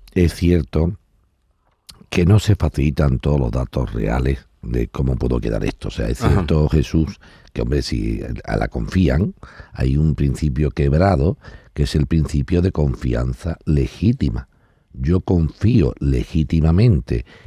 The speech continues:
Speaker 1: en que no va a pasar nada porque la persona de la agencia me informa que esto es así. Entonces tú has quebrado ese principio de confianza que yo legítimamente tengo en, en pagar
Speaker 2: De-
Speaker 1: ante esta situación.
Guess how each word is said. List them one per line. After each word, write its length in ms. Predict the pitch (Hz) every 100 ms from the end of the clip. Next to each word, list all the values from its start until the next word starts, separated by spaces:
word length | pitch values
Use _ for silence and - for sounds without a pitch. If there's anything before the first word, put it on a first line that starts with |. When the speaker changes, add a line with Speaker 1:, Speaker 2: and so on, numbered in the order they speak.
| -
Speaker 1:
en 220 | 85 80
que 140 | 69 67
no 120 | 71
va 80 | 85
a 40 |
pasar 360 | 71 67 76 76
nada 420 | 95 117 76 92 - - -
porque 320 | - 73 65 62
la 140 | 58
persona 440 | - 52 - 69
de 80 | 73
la 80 | 78
agencia 380 | 80 85 80 110
me 120 | 90
informa 720 | 113 113 - 87 71 67 107 - - _ _
que 220 | - 60 -
esto 320 | - - - 67
es 160 | 76
así. 320 | - - 110 - - _ -
Entonces 360 | - - 78 73
tú 200 | - 76
has 160 | 71 -
quebrado 480 | - 76 69 69 90
ese 220 | - 113
principio 500 | 73 69 - 76 110
de 120 | 90
confianza 680 | 71 67 - 73 85 95 107 - - -
que 120 | -
yo 100 | 90
legítimamente 680 | 123 104 113 107 95 98 101
tengo 280 | 98 95 98
en, 200 | 90 85
en 240 | - 87 82
pagar 380 | 78 71 92 104
Speaker 2:
De- 100 | 104 - - -
Speaker 1:
ante 300 | 107 87 -
esta 160 | 82 76
situación. 460 | 69 - - -